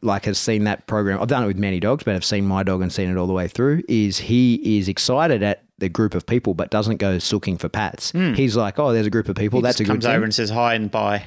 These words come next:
Speaker 1: Yeah, that's
Speaker 2: Yeah.
Speaker 1: it. And so
Speaker 2: Yeah.
Speaker 1: he knows that there's value in other people, but the value in other people comes from me.
Speaker 2: Mm.
Speaker 1: And so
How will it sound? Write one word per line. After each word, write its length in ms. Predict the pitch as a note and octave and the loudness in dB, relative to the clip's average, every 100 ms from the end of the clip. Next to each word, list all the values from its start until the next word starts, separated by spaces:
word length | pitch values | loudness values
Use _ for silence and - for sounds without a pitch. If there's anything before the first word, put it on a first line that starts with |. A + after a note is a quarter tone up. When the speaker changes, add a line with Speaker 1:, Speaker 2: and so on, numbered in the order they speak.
| - | 0
Speaker 1:
Yeah, 240 | C#3+ A2 | 2 2
that's 240 | A#2+ G#2+ | 0 0
Speaker 2:
Yeah. 60 | G#2+ | 0
Speaker 1:
it. 100 | F2+ | 0
And 160 | G#2+ A2 | 0 0
so 300 | - A#2 A2 - | 2 2 0 -2
Speaker 2:
Yeah. 160 | G2 - - | -6 -6 -2
Speaker 1:
he 120 | D#3 | 2
knows 340 | D3+ C3+ B2 | 4 4 2
that 180 | G#2+ A2 | 2 0
there's 160 | G#2+ F#2 | 0 0
value 400 | G2 A2+ B2+ A2+ | 0 2 2 2
in 80 | G#2 | 2
other 160 | F#2+ | -2
people, 400 | E2+ G2+ B2+ F3+ - | -2 -2 0 -2 -2
but 160 | G#2 - | -4 -2
the 80 | |
value 480 | F#2+ F#2 A#2+ C#3 B2+ | -2 -2 2 4 4
in 80 | A2 | 2
other 160 | G#2+ - | 0 0
people 260 | G#2+ G2 | -2 -2
comes 300 | - G#2+ F#2+ | -4 -2 -2
from 320 | - F2+ D#2+ | -2 -2 0
me. 240 | E2+ C#2+ - B2+ | -2 -4 -6 -4
Speaker 2:
Mm. 200 | A#2 F#2+ | -2 0
Speaker 1:
And 180 | G2+ F#2 | -2 0
so 480 | G#2+ G2+ F#2+ F#2 | 0 2 2 0